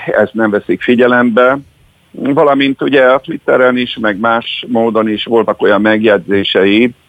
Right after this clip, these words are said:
amely által ugye támogatóit is megsértette, például női választókat, amire egyáltalán nem lett volna szükség. De azt el kell ismerni, hogy az utolsó,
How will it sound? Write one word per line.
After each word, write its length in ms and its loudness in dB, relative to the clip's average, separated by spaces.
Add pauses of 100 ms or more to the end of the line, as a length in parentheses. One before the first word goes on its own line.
(360)
amely 300 0
által 540 0
ugye 260 0
támogatóit 840 -4
is 180 -6
megsértette, 880 0
például 340 0
női 240 2
választókat, 1000 0 (540)
amire 280 2
egyáltalán 540 0
nem 200 -2
lett 140 0
volna 300 -4
szükség. 640 -4 (540)
De 520 2
azt 320 -2
el 200 2
kell 140 -4
ismerni, 680 -4
hogy 540 0
az 200 0
utolsó, 500 -4